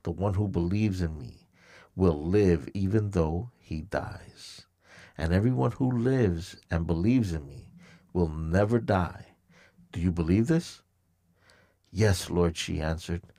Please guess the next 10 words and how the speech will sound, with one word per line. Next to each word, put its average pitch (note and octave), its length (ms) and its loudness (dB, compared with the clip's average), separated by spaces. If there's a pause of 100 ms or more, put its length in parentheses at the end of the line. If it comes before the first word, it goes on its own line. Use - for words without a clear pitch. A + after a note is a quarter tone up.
(240)
"I G2 120 2
believe G#2 440 4
that F#2+ 200 0
you A2 120 4
are G2 120 4
the F#2 120 -2
Messiah, E2+ 580 -2
the D2 160 -10
Son G#2+ 560 -2
of E2+ 320 -8